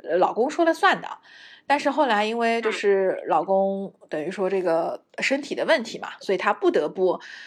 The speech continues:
Speaker 1: 撑起家里的这个旅馆的门面来，所以忙前忙后的去，去打理这些事儿，包括接待客人啊什么的那些。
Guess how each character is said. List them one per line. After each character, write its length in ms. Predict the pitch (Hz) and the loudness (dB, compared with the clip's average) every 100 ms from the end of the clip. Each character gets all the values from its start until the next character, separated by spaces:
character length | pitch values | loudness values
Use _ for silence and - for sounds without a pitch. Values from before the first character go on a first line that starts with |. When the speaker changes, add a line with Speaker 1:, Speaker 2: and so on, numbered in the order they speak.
| - _ _ - | -20 _ _ -2
Speaker 1:
撑 280 | - 277 | 2 2
起 400 | 294 - 170 147 - | 0 -2 -2 -2 0
家 240 | 226 202 | 6 6
里 140 | 202 180 | 6 0
的 100 | - | -4
这 100 | 190 | 0
个 120 | 185 | -2
旅 160 | 185 196 | -2 2
馆 200 | 202 175 | 2 0
的 120 | 175 | -6
门 180 | 170 180 | -8 -2
面 240 | 226 - | -2 -2
来， 160 | 143 202 | -6 -8
所 140 | 185 | -10
以 40 | - _ - _ | -10 _ -20 _
忙 240 | 190 185 190 | -2 -2 -2
前 400 | - 170 170 175 | -6 -4 -4 -6
忙 220 | 175 185 | -8 -8
后 240 | - 208 | -2 0
的 220 | 185 180 175 | 0 -4 -6
去， 260 | - 180 | -4 -4
去 220 | 170 185 | -2 -6
打 140 | 175 165 | -4 -4
理 180 | 233 185 | -4 -6
这 100 | 185 | -8
些 180 | 180 | -8
事 140 | 190 - | -6 -6
儿， 80 | - | -2
包 160 | 180 | -4
括 160 | 185 170 | -2 -4
接 160 | 170 | -2
待 160 | 175 180 | -2 -4
客 220 | - 180 | -4 -4
人 180 | 123 107 | -4 -6
啊 80 | 196 | -10
什 140 | 185 | -14
么 80 | 156 | -14
的 80 | 185 | -14
那 120 | 185 | -12
些。 240 | 185 240 | -10 -12